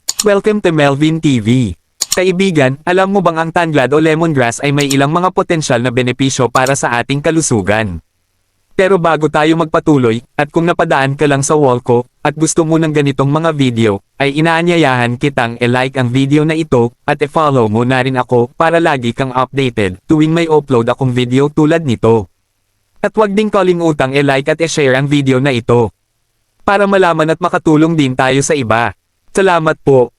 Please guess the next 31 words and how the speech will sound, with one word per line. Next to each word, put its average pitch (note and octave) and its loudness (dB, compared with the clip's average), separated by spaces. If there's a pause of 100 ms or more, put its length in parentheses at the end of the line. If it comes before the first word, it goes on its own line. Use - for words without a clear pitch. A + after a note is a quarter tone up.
(140)
Isang A3 -4
mahalagang F#3+ 0
paalala, D3+ 0
hindi C#3 0
po D#3 2
ako C3+ 0
isang D#3+ -2
eksperto C3+ -2
o - -4
doktor, B2 0
at D#3 -4
hindi E3+ 2
rin B2+ -2
po C3+ 2
ako C3+ 0
isang C3+ -2
manggagamot. B2 -2 (160)
Ang D3 -4
ibinabahagi D#3 0
ko C#3 0
po C#3 2
dito C3+ 0
ay D3+ 2
akin C#3 -2
lang C3+ 0
po C#3+ 0
ito D#3 -2
na B2+ 0
pag-alaman C#3 -2
bunga D3+ 2
ng C3+ -2